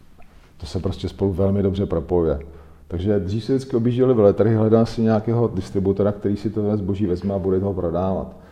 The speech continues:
Dneska díky digitálu máš možnost po celé ty distributory nacházet mnohem efektivnějším způsobem a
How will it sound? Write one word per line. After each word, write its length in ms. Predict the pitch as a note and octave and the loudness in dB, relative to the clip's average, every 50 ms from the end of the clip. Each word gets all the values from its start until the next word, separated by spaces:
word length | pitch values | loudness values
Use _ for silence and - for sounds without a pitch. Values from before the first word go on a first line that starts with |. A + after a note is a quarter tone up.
| - - - - | -20 -18 -12 -10
Dneska 280 | F#2 F#2 - - G#2 | -10 -6 -2 0 2
díky 220 | A2 A#2 A2 A#2+ G#2 | 2 2 2 2 2
digitálu 640 | G2+ G2 G#2 A#2 G#2+ B2 A2+ G2+ F#2+ E2 C#2+ C#2 | 2 4 2 2 2 2 2 2 2 0 -2 -2
máš 220 | - F2+ G2 - - | -2 -2 -2 -2 -2
možnost 260 | G#2 F#2+ F2+ G#2+ G#2+ | -4 -2 -2 -2 -2
po 140 | - - G2 | -2 -2 -2
celé 180 | F#2 - G#2 G2+ | 0 0 0 0
ty 100 | - G#2 | 2 2
distributory 600 | G2+ G2 - G2 G2 F#2+ G2 G2 G2 G2 G2+ G2+ | 0 0 0 0 0 2 2 2 2 2 2 2
nacházet 500 | G2+ G2 G2 G#2+ G2+ G2+ G2+ G#2 G2 - | 2 0 0 0 -2 0 0 -2 -2 -2
mnohem 220 | G2+ G2+ G#2 F#2+ | -2 -2 -2 -4
efektivnějším 540 | - - G2+ F#2+ F#2+ G2 F#2 F#2+ - - G2+ | -4 -4 -6 -6 -4 -4 -4 -4 -4 -6 -6
způsobem 720 | - - D#2+ - - D#2 C#2+ C#2+ C2+ C2 C#2 D2+ G2+ C3+ D3+ - - - - - - - - - - - - - - | -6 -8 -10 -8 -6 -6 -4 -4 -6 -6 -6 -8 -8 -10 -12 -14 -16 -20 -20 -20 -20 -20 -20 -20 -20 -20 -18 -10 -8
a 420 | F2 E2 E2 E2 D#2 D#2+ D2+ - | -6 -4 -4 -4 -4 -4 -6 -8